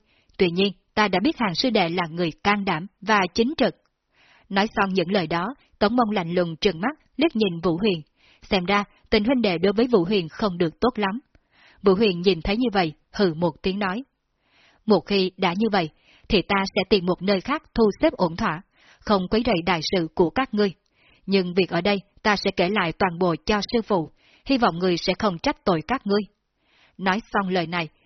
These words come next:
mặt Vũ Huyền không chút thay đổi đi ra khỏi phòng, trực tiếp ngự khí bay ra khỏi tần phủ. "Lục sư huynh thật là quá tệ, lâm trận lùi bước, uổng thay cho người sư huynh như hắn ta." Chuông Vệ Nương rất bất mãn nói:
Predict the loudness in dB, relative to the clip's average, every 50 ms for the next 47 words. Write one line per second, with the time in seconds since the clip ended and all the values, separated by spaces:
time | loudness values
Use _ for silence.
0 | _ -2 0 0 0 0 0 -2 0 0 0 -2 -2 -2 -4 -4 -2 0 -2 -2
1 | -2 -2 -2 -2 -2 0 -2 -2 -2 -4 -8 _ _ 0 2 2 2 2 -2 -2
2 | -4 -4 -4 -6 -6 -6 -4 -4 -4 -4 -6 _ _ _ _ _ _ _ 0 0
3 | 0 0 2 0 -2 -2 -2 -2 -2 -2 -2 -2 -2 -2 0 0 0 -2 -2 -2
4 | -2 -2 -2 -4 _ _ _ -2 -2 -2 -2 -2 -2 -2 -2 -2 -2 -2 -4 -4
5 | -4 -4 -10 _ _ _ _ _ _ _ _ _ _ _ -20 -20 _ _ 0 2
6 | 2 2 0 -2 0 0 2 2 0 0 -2 -4 _ _ 0 0 0 0 2 -2
7 | -2 0 2 0 0 0 -2 -2 0 0 0 0 -4 -8 _ _ _ -4 2 2
8 | 2 2 2 0 0 0 2 2 2 2 2 0 -2 -2 -2 _ _ _ _ -16
9 | -4 2 2 2 2 2 -2 -2 -2 -2 0 -2 0 2 2 0 0 2 0 0
10 | 0 2 0 2 0 0 0 0 -6 -6 0 2 2 2 2 -2 _ _ _ _
11 | _ _ _ _ _ _ _ -20 _ 0 2 2 2 2 0 -2 -2 -2 -2 -2
12 | -2 0 -2 -4 -2 0 0 -2 0 0 -4 -4 -4 -4 -4 -4 -4 -4 -6